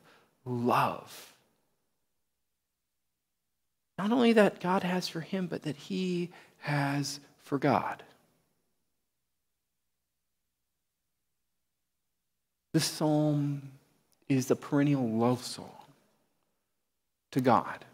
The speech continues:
sharing and bearing clearly the vulnerabilities of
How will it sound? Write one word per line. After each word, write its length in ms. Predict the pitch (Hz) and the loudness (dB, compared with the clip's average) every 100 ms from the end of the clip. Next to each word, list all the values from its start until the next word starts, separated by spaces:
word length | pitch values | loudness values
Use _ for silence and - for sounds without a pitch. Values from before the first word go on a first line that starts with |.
| _ _ _ _ _ _ _ _ _ _ _ _ _ _ - | _ _ _ _ _ _ _ _ _ _ _ _ _ _ -10
sharing 720 | - - 165 185 190 190 185 | -6 -4 0 4 6 6 2
and 180 | 170 123 | 0 4
bearing 460 | 135 151 156 165 | 4 4 2 0
clearly 760 | 160 - 143 151 151 143 147 147 | -2 -6 -2 -2 0 -2 -2 -2
the 160 | 117 113 | -2 -2
vulnerabilities 1120 | 123 147 160 156 139 127 139 135 139 135 | -2 -2 0 0 2 2 4 4 4 4
of 120 | 135 | 2